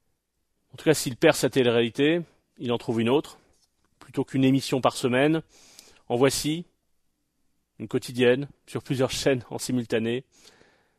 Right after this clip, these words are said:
du matin jusqu'au soir, des, des matinales qu'il appelle au téléphone depuis chez lui à quelques centaines de mètres,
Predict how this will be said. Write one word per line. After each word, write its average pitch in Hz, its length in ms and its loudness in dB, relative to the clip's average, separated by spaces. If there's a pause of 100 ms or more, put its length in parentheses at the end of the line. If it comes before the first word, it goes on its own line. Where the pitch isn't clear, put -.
(1600)
du 110 120 -10
matin 120 320 2
jusqu'au 117 260 -6
soir, 104 500 0
des, 104 220 -2
des 98 140 -6
matinales 117 560 2
qu'il - 180 -6
appelle 107 180 0
au 104 60 -2
téléphone 110 420 -2
depuis 107 200 -8
chez - 160 -4
lui 104 180 -2
à 104 60 -2
quelques 104 260 -8
centaines 101 360 -6
de 101 80 0
mètres, 110 360 -4